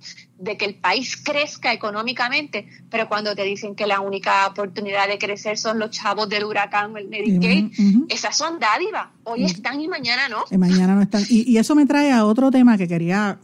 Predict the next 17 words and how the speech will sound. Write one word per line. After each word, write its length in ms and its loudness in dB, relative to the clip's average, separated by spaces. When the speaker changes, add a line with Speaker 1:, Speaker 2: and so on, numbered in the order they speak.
Speaker 2:
traer, 480 -2
¿verdad? 300 -4
Y, 100 -2
y 140 -2
lo, 240 4
lo 160 6
he 60 4
ido 220 4
viendo 540 6
en 120 -2
las 160 2
últimas 340 2
semanas, 400 0
senadora, 540 -4
con 160 2
mucha 320 4
preocupación. 760 -2